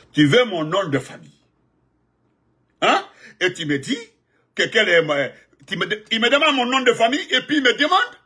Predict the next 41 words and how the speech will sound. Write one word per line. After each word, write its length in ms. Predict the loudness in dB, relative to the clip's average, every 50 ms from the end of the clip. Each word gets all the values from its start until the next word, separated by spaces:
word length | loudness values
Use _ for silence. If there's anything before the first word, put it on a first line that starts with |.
| _ _ _ _ _ _ _ -4
ma 160 | -2 -2 0
formation 440 | 0 -2 -2 0 0 0 0 -2 -4
politique. 360 | -6 -8 -12 -12 -12 -14 -16 -16 -20 -20 _ _ _ _ _ _ _ _ _ _ _ _ _ _ _ _ _ _ _ _ _ _ _ _ _ _ _ _ _ _ _ -10
<laughs> 0 |
Grand 360 | -8 -8 -6 -6 -6 -6 -6
frère 180 | -6 -6 -8
Lincoln 320 | -8 -10 -14 -14 -14 -16 -16
Souma, 380 | -16 -16 -16 -16 -16 -18 -18 _
on 80 | -14 -8
t'a 220 | -4 -4 -4 -4
fait, 200 | -6 -8 -10 -10 -10
on 60 | -10
a 80 | -10 -10
dit. 260 | -10 -10 -12 -14 -18 _ _ _ _ _ _ _ _ _ _ _ _ _ _ _ _ _ _ _ _ _ _ _ _ _ -20 -20 -20 _ _
Je 200 | -12 -6 -2 0
l'ai 220 | 0 2 2 0 0
juste, 220 | -2 -6 -6 -2
parce 180 | 0 0 0 0
que 100 | 0 -2
moi, 540 | 0 0 0 0 2 2 0 -2 -4 -12 _ _ _ _ _ _ _ _ _ _ _ _ _ _ _ _
quand 180 | 2 2 4 4
les 180 | 4 2 2 2
gens 240 | 2 0 0 0 -2
nous, 160 | -6 -6 -6 -4
c'est-à-dire, 320 | 0 0 0 2 0 -4 -10 -12 -12 -14 -14 -10
ceux 200 | -4 -2 -2 -2
qui 160 | -2 -6 -8
cherchent 520 | -8 -10 -14 -16 -6 -4 -2 -2 0 -2
à 80 | -2 -2
nous 140 | -2 -6 -6
piéger 360 | -4 -2 -2 0 0 0 0
là, 260 | -2 -4 -6 -10 _ _ _ _ _ _ _ -20 -10 -4 -2
et 80 | -2
c'est 120 | 0 0 -2
ce 100 | -4 -4
que 80 | -4
tout 240 | -4 -4 -2 -2 0
le 80 | 2 2
monde, 220 | 2 2 2 -2 -6 -12 -16 _ _ _ _ 0
euh, 160 | 2 2 0
fait, 320 | -2 -2 -2 -2 -2 -4